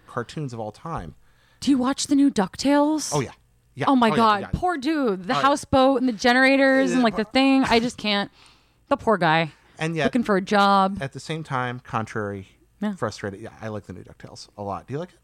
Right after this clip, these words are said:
Speaker 2: I love it.
Speaker 1: Yeah, I
Speaker 2: I
Speaker 1: really
Speaker 2: love
Speaker 1: enjoy
Speaker 2: it.
Speaker 1: it. I really enjoyed it a lot. I like cartoons. It's DuckTales, Steven Universe Forever. Woohoo.
Speaker 2: I love
Speaker 1: Um,
Speaker 2: cartoons.
Speaker 1: yeah, it's so good. The cartoons are the best.
Speaker 2: Let's do
Speaker 1: Oh.
Speaker 2: a show about cartoons. We have to do a Tolkien show and a cartoon show.
Speaker 1: Yeah, we're gonna do Ho-,
Speaker 2: That's
Speaker 1: to-,
Speaker 2: on the
Speaker 1: oh my
Speaker 2: docket.
Speaker 1: God. Yeah, there's gonna be a Tolkien show. That's, that's just gotta happen. Cartoon show sounds move.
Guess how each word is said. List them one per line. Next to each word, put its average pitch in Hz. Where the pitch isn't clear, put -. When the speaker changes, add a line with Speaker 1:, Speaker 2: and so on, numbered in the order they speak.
Speaker 2:
I 214
love 180
it. 120
Speaker 1:
Yeah, 95
I -
Speaker 2:
I 180
Speaker 1:
really 185
Speaker 2:
love 175
Speaker 1:
enjoy 160
Speaker 2:
it. -
Speaker 1:
it. 78
I -
really 98
enjoyed 92
it 90
a -
lot. 87
I 107
like 107
cartoons. -
It's -
DuckTales, 113
Steven 160
Universe 139
Forever. 113
Woohoo. 208
Speaker 2:
I -
love 151
Speaker 1:
Um, 139
Speaker 2:
cartoons. -
Speaker 1:
yeah, -
it's -
so 220
good. 196
The -
cartoons 294
are 247
the 165
best. 143
Speaker 2:
Let's 220
do 370
Speaker 1:
Oh. -
Speaker 2:
a 320
show 240
about 214
cartoons. 170
We 240
have 240
to 247
do 254
a 240
Tolkien 240
show 165
and 185
a -
cartoon 190
show. 117
Speaker 1:
Yeah, 117
we're 107
gonna 120
do 110
Ho-, 127
Speaker 2:
That's 202
Speaker 1:
to-, 214
Speaker 2:
on 202
the 190
Speaker 1:
oh 160
my -
Speaker 2:
docket. -
Speaker 1:
God. -
Yeah, 90
there's 85
gonna 85
be 76
a -
Tolkien 73
show. 73
That's, 78
that's -
just -
gotta 82
happen. 78
Cartoon -
show -
sounds -
move. 117